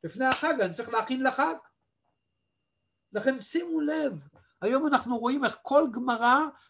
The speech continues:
אפשר להסביר אותה אחרת. הגמרא הראשונה דנה בשאלה אם אתה יוצא לרב לקבוע או זמני. הגמרא השנייה, האם מי שנפטר מהם ונשאר בעכו זה כהנים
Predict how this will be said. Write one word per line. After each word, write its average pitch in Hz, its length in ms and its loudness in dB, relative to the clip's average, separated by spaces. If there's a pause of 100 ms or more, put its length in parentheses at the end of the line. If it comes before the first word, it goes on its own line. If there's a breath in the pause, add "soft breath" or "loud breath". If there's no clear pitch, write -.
(120)
אפשר 247 240 2
להסביר 226 380 0
אותה 240 360 4
אחרת. 202 460 0 (760)
הגמרא 202 400 0
הראשונה 254 840 2 (320)
דנה 226 320 2
בשאלה 220 460 -2
אם 240 100 -4
אתה 214 140 -2
יוצא 202 320 2
לרב 233 500 -2
לקבוע 214 680 2 (200)
או 214 120 0
זמני. 196 440 2 (640)
הגמרא 220 580 2
השנייה, 233 640 0 (340 soft breath)
האם 277 440 0
מי 277 140 -2
שנפטר 247 920 0
מהם 214 300 -2
ונשאר 208 560 -2
בעכו 233 500 0
זה 185 140 0
כהנים 208 640 0